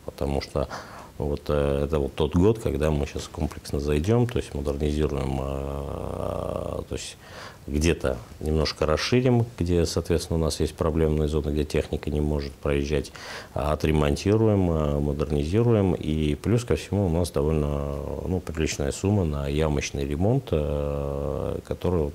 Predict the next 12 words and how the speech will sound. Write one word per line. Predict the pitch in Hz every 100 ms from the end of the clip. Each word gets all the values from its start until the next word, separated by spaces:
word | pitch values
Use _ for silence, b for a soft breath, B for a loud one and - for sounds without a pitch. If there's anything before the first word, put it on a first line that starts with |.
| -
мы | 76 76
щас | - -
тоже, | - 76 71 B B B B -
э, | 67
запускаем | 69 - 73 - 69 67
в |
конкурсные | - 76 - - 73 69
процедуры | 76 - 78 110 123 101
для | 73
того, | 71 71 92
чтобы | - 71 69
сразу | - 82 87 80